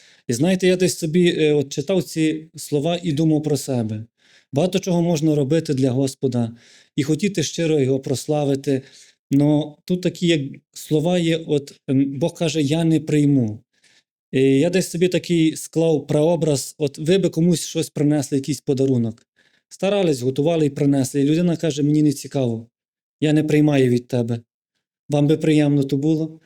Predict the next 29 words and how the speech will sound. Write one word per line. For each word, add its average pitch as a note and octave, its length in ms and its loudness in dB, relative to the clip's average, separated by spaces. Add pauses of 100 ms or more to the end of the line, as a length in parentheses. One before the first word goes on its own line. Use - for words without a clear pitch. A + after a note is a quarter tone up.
(160)
Я C3+ 80 2
думаю, D#3+ 240 2
що D3+ 140 -4
нам D#3 180 2
було E3 180 2
би E3 100 0
то E3 120 -2
неприємно. D3+ 680 0 (300)
А C3+ 80 -2
коли C#3+ 240 2
Господь C#3 500 -2
не C3+ 100 2
хоче C3 300 -2
прийняти? C3 640 -2 (1600)
І B2+ 60 0
я D#3 100 2
десь F3+ 200 0
собі F3 160 0
от E3+ 140 2
задумався, C3+ 840 0 (220)
як C#3 200 0
важливо, D3+ 600 0 (220)
щоб C3 200 -6
Господь D#3 460 -2
прийняв C#3+ 520 2 (160)
наші C#3+ 280 0
подяки, C#3+ 720 0 (220)
наші A#2+ 260 -2
зібрання. C#3 800 0